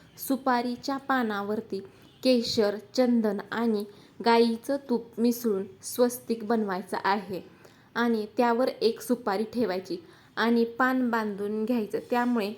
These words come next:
तुमची समस्याही दूर होईल. तर हा उपाय तुम्हाला करायचा आहे. सुपारीचं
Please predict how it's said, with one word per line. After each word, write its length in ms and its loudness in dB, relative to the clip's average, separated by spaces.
तुमची 340 -2
समस्याही 920 -4
दूर 300 2
होईल. 540 -2
तर 100 2
हा 280 -2
उपाय 300 -2
तुम्हाला 400 0
करायचा 600 0
आहे. 360 -4
सुपारीचं 640 2